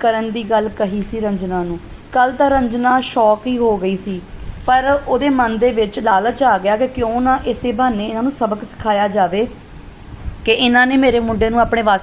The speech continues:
ਦੇ ਵਿੱਚ ਕੀਤਾ ਹੋਇਆ। ਤੇ, ਅਮ,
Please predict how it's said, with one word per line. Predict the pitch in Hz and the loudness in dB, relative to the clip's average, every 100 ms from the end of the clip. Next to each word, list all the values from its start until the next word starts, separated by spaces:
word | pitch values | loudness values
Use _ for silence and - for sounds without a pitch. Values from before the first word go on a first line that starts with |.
| - | 0
ਦੇ | |
ਵਿੱਚ | 214 208 | -2 -2
ਕੀਤਾ | - - - 185 | -6 -6 0 0
ਹੋਇਆ। | 202 208 226 - - - - - - - | 2 2 0 -6 -20 -18 -16 -16 -16 0
ਤੇ, | 247 233 240 269 | 2 4 4 4
ਅਮ, | 262 277 220 214 214 214 214 | 0 -2 0 2 2 2 0